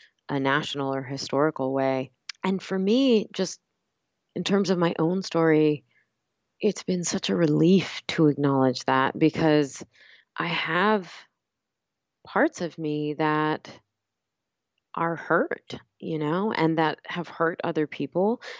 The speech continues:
and that have sought out experiences that were damaging to me and other people. And, and I have, like, grief, like, I embody certain kinds of grief. And I think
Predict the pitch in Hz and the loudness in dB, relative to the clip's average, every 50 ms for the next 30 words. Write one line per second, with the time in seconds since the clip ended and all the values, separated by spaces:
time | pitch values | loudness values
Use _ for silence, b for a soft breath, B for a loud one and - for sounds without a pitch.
0 | B B - 175 175 170 160 151 170 165 - - - - 151 160 165 160 160 165 | B B 0 2 2 2 2 0 -2 -6 -8 -8 -4 -2 -2 0 0 0 -2 0
1 | 165 160 - - - - 139 135 147 156 165 180 175 - 196 196 165 160 80 131 | -2 -4 -6 -10 -14 -12 -8 -6 -4 -4 -4 -6 -6 -10 -12 -8 -6 -6 -4 -4
2 | 139 143 135 - 143 131 131 147 156 160 160 170 175 180 170 - - 156 151 151 | -4 -4 -4 -6 -4 -4 -2 -2 -4 -2 -2 -2 -2 -2 -4 -4 -4 -2 0 2
3 | 156 156 160 165 160 156 147 135 143 147 - - - 143 147 - - 160 160 165 | 4 4 4 4 4 4 4 2 2 0 0 -2 -2 -2 0 2 4 4 6 6
4 | 165 170 - - - 160 160 156 151 151 147 147 147 143 - b b b b b | 4 4 0 -2 0 0 2 2 2 2 2 0 -2 -4 -8 b b b b b
5 | b b b b b b b - 190 170 170 170 160 170 185 170 151 - 180 165 | b b b b b b b -4 -2 0 0 0 2 0 -2 -2 -2 -2 -2 -2
6 | 156 _ - _ - _ _ _ _ _ _ _ _ _ _ _ _ _ _ - | -2 _ -16 _ -20 _ _ _ _ _ _ _ _ _ _ _ _ _ _ -20
7 | _ - 165 170 180 220 285 349 - - - - - - 165 151 - 160 160 170 | _ -12 -6 -2 0 0 2 2 0 -2 -4 -14 -4 -2 -2 0 0 0 0 0
8 | 175 190 175 170 170 180 190 190 208 208 208 202 196 185 - - - - - 190 | -2 -2 0 0 0 2 0 0 0 0 0 0 0 -4 -6 -12 -16 -8 -6 -4
9 | 175 160 131 190 180 - - 175 170 175 175 - 185 175 143 _ - 147 165 196 | -4 -2 -4 -6 -6 -8 -6 -4 -4 -4 0 0 -2 -2 -2 _ -4 2 4 4
10 | 226 240 202 - 180 160 165 160 170 - 175 175 180 175 - | 6 4 4 4 2 2 2 2 2 2 2 2 2 -2 -8